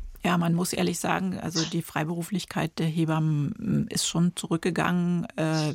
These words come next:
es gibt sicher einen harten Kern, der weiter diese Vor- und Nachbetreuung auch nach der Geburt macht. Und auch die Geburts-, äh,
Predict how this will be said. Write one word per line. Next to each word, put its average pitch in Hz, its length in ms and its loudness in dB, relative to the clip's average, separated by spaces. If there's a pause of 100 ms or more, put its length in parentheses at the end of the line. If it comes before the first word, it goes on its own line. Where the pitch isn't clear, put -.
(140)
es - 140 0
gibt - 440 -4 (720)
sicher 160 540 2 (180)
einen 147 360 -2
harten 156 260 0
Kern, 170 360 0
der 160 260 -2
weiter 170 260 -2
diese 147 420 -4 (240)
Vor- 180 380 0
und 160 100 4
Nachbetreuung 165 680 0
auch - 160 -2
nach 156 160 0
der - 100 -2
Geburt - 340 2
macht. 165 200 2 (340)
Und - 140 2
auch 147 140 4
die 156 120 -2
Geburts-, - 640 0
äh, 156 240 2